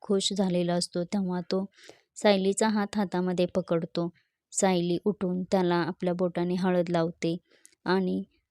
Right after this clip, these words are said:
अर्जुन तीच हळद तिच्या गालाला लावतो. मित्रांनो, अर्जुनला तर प्रियाच्या जागी सायली दिसत असते, पण इतरांना तर आश्चर्य वाटतं. अर्जुनचं हे वागणं बघून पूर्णा, जनी, प्रतापराव आणि बाकी सगळेही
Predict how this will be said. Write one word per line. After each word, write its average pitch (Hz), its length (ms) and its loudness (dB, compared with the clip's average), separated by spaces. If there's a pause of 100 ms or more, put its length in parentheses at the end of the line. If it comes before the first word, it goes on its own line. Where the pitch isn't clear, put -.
अर्जुन 190 460 0
तीच 214 360 0
हळद 185 240 4 (120)
तिच्या 185 240 0
गालाला 175 420 2
लावतो. 175 540 0 (680)
मित्रांनो, 196 560 -2
अर्जुनला 202 600 2
तर 202 100 2
प्रियाच्या 196 460 2
जागी 185 380 0 (680)
सायली 196 420 6
दिसत 185 400 2
असते, 180 320 0 (140)
पण 185 240 2 (340)
इतरांना 185 680 4 (120)
तर 196 160 4
आश्चर्य 185 420 0
वाटतं. - 1000 -6
अर्जुनचं 208 460 0
हे 214 220 4
वागणं 190 400 0
बघून 185 300 0
पूर्णा, 185 520 0
जनी, 190 300 -2
प्रतापराव 180 600 -4 (380)
आणि 190 200 0
बाकी 190 380 -2
सगळेही 185 520 0